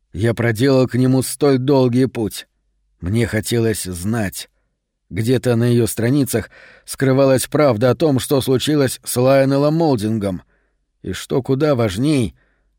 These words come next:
в "Атласе" я мог найти ответ на вопрос, что происходит или уже произошло с нашим миром.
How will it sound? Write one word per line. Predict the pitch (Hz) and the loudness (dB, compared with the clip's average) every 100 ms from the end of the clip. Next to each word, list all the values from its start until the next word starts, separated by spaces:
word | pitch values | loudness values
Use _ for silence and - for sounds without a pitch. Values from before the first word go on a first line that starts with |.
| - | -6
в | 98 | 0
"Атласе" | 139 123 113 127 | 2 2 -2 0
я | 120 | 2
мог | 135 123 | 2 0
найти | 139 131 - | 0 0 0
ответ | 160 - 143 117 | -2 0 -2 0
на | 127 | 0
вопрос, | 120 151 151 123 | 0 0 0 -2
что | - 143 | -2 -2
происходит | 123 147 139 - 180 139 120 - - | 0 0 0 -2 0 0 0 -4 -10
или | - 135 | -2 2
уже | 143 156 127 165 | 4 4 2 0
произошло | - 120 123 110 120 151 160 131 - _ - | 0 2 2 2 0 2 0 0 -8 _ -10
с | - | -2
нашим | 135 117 - 131 | 0 0 0 0
миром. | 123 120 85 69 | 0 0 -2 -8